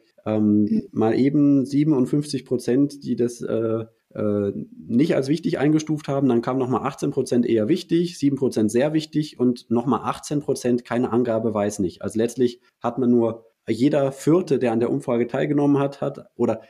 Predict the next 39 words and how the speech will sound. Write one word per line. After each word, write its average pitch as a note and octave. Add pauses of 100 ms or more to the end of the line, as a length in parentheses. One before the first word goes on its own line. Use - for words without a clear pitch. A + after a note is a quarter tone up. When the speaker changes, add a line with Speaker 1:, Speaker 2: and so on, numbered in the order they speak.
(140)
Speaker 1:
ja, C#3
stopp, -
wie B2+
geht C3+
der B2
Satz? A#2 (200)
Jeder D#3
Vierte, F#3+
der E3+
an D3+
der D#3+
Umfrage D#3
teilgenommen D3+
hat, D3
das, B2
äh, A#2
ist -
jetzt A#2+
nicht -
gendern, E3+
sondern, C#3 (260)
ähm, A#2+
jede E3 (120)
vierte D3+ (240)
R, E3 (540)
da B2+
habe C3
ich C#3+
jetzt C3+
ein C#3
Problem. A2+ (260)
Da A#2+
müsste D3
ich D#3+
jetzt -
sagen C#3+
Speaker 2:
Jede D#4+
vierte C4
Person G3